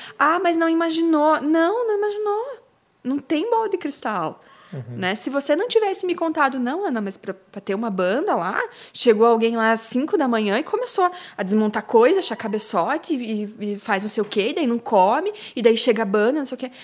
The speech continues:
Speaker 1: Se você não tivesse me contado isso, eu nunca saberia, eu nunca ia poder tá aqui também, né, entendendo o lado de vocês.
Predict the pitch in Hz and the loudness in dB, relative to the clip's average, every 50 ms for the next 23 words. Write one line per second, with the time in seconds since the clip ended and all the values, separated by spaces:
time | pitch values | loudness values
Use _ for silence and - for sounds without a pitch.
0 | - - - - - 233 208 220 220 269 277 403 539 - 466 370 277 - 262 240 | -20 -20 -12 -8 -8 -4 -4 -2 -2 -2 -4 -4 -6 -4 -4 -4 -4 -4 -6 -6
1 | - 233 220 - 233 208 277 285 - 539 554 587 622 - - - - 339 285 285 | -6 -8 -6 -6 -6 -6 -6 -8 -10 -8 -8 -8 -8 -8 -10 -6 -6 -4 -2 -2
2 | 262 240 220 202 185 175 214 311 453 480 480 440 480 330 240 247 240 240 - 208 | -2 -2 0 0 0 0 0 0 2 2 2 2 2 2 2 0 0 0 -2 -4
3 | 214 - - - 220 226 233 - 247 233 220 226 254 294 320 - _ - 269 269 | -4 -6 -10 -10 -10 -8 -6 -6 -4 -2 -2 -2 -2 -4 -6 -8 _ -8 -6 -4
4 | 294 330 349 - - 202 - - 220 226 226 269 254 226 247 330 480 605 605 494 | -4 -4 -4 -6 -8 -10 -10 -6 -6 -4 -2 0 0 0 0 -2 -2 -4 -4 -2
5 | 339 254 247 208 202 196 196 196 - - 170 170 - - - | -4 -4 -4 -6 -6 -8 -8 -10 -10 -8 -8 -8 -8 -10 -14